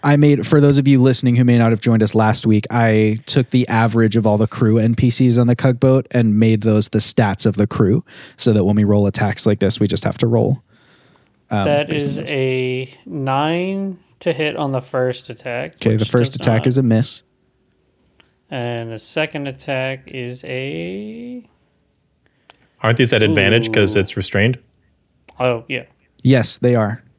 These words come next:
Speaker 1: Good call.
Speaker 2: Okay.
Speaker 1: So use your second roll as the advantage for the first attack.
Speaker 2: Well, I'm glad that it didn't ha-, it was a natural one.
Speaker 1: Oh, well, that's
Speaker 2: So
Speaker 1: good. So that turns into a
Speaker 2: <laughs>
Speaker 1: nine.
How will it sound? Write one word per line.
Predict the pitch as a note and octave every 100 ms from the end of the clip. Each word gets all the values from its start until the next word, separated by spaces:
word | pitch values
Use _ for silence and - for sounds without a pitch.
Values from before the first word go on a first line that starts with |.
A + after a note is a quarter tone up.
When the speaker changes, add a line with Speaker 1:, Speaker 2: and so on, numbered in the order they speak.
| _ _ _ _
Speaker 1:
Good | - A#2+
call. | B2+ A#2 - _ _ _ _ _ _ _ _ _ _ _ _ _ _ _ _ _ _
Speaker 2:
Okay. | C3+ - - - E3+ _ _ _
Speaker 1:
So | -
use | B2+ C3 B2+
your | B2+
second | - A#2 B2
roll | A2 G#2+ G#2
as | G2
the | G#2 G2+
advantage | F#2+ G2+ F#2+ F#2+
for | -
the | E2
first | - - -
attack. | - -
Speaker 2:
Well, | D3+ D3 C#3 C3+ _ _ -
I'm | D3 C3
glad | C#3+ D3 D#3 D#3 D#3
that | C3+ B2+ B2 C#3+
it | C3 B2+
didn't | C3+ B2 B2 - _ _ _
ha-, | - C3+
it | C3+ C#3
was | C3+ C3
a |
natural | B2+ B2 - A#2+
one. | A2+ G#2+ C#3 - -
Speaker 1:
Oh, | D3 C#3 G#2+
well, | C3 C3+
that's | F3 B2
Speaker 2:
So | C3+
Speaker 1:
good. | C3 G2+
So | G3+ D#3+
that | D3 F3
turns | E3 D3+
into | D3+ D3+ D3+
a |
Speaker 2:
<laughs> |
Speaker 1:
nine. | C3+ A#2 G#2+